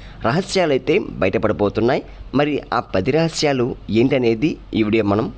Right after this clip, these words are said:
పూర్తిగా తెలుసుకుందాం. వీడియో స్టార్ట్ చేసే ముందు నా వీడియో కనుక మీకు నచ్చినట్లయితే మీ బంధువులకు కానీ మీ స్నేహితులకు కానీ షేర్ చేయండి. అంతేకాకుండా ముందుగా మన ఛానల్ అయితే ఫాలో అవ్వడం మాత్రం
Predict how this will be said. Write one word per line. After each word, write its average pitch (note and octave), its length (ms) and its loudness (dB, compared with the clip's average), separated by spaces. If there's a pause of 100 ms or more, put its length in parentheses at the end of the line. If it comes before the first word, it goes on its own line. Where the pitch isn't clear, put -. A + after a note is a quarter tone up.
(140)
పూర్తిగా G#2 220 -2
తెలుసుకుందాం. A2 540 0 (400)
వీడియో F#3+ 420 2
స్టార్ట్ - 340 -4
చేసే G2+ 180 0
ముందు G#2+ 380 4 (280)
నా G2+ 180 2
వీడియో A#2+ 280 0
కనుక B2 360 0 (260)
మీకు D#3+ 180 0
నచ్చినట్లయితే G#2 760 0 (300)
మీ C#3 120 4
బంధువులకు B2 480 2
కానీ B2 340 2 (240)
మీ D3+ 100 2
స్నేహితులకు G#2+ 440 0
కానీ A2+ 340 2 (260)
షేర్ G#2+ 240 0
చేయండి. G#2+ 340 2 (340)
అంతేకాకుండా C#3 720 2 (200)
ముందుగా A#2+ 400 2 (160)
మన F2 120 0
ఛానల్ F#2 320 0
అయితే G2 340 0 (240)
ఫాలో C3+ 180 0
అవ్వడం C#3+ 240 2
మాత్రం G2 300 0